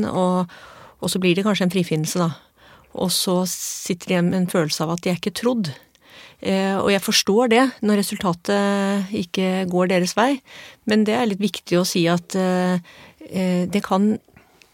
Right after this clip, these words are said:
nettopp være, eh, at det stilles så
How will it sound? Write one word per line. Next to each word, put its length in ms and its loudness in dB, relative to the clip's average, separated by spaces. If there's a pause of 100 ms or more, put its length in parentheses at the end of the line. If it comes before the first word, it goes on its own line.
nettopp 400 0
være, 300 4 (540)
eh, 920 -2
at 300 -8
det 100 -2
stilles 480 0
så 160 0